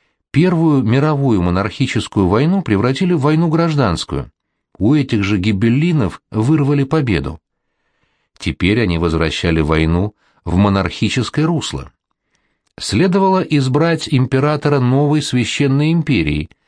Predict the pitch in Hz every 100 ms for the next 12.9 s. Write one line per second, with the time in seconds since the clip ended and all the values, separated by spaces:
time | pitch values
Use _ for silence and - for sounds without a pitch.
0 | _ _ _ _ _ - 175 180 139 170
1 | 165 180 170 165 175 160 165 160 175 190
2 | 208 202 202 185 - 165 156 147 - 147
3 | 139 156 - 196 170 - 180 147 - 143
4 | 160 160 147 - 156 160 123 101 87 85
5 | - _ _ _ _ _ 95 107 120 151
6 | 151 - 139 123 117 127 147 156 - 117
7 | 113 - 151 165 165 156 - _ 123 151
8 | - - 87 71 - 65 67 _ _ _
9 | _ _ _ _ _ _ _ 87 82 104
10 | 104 104 - - 95 95 104 110 170 175
11 | - _ _ _ _ _ _ - 82 82
12 | 73 _ _ - 85 78 73 104 -